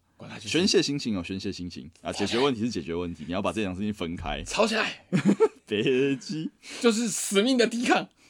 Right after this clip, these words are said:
Speaker 1: 我们不能被万恶的儒家思想给禁锢。什么君君臣臣父父子子，听他老母。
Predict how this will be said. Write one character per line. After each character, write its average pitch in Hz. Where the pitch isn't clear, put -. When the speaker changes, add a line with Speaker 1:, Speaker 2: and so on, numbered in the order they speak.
Speaker 1:
我 135
们 151
不 233
能 160
被 160
万 175
恶 165
的 104
儒 151
家 180
思 -
想 156
给 117
禁 151
锢。 117
什 -
么 151
君 175
君 165
臣 151
臣 143
父 160
父 147
子 120
子， 110
听 -
他 151
老 120
母。 110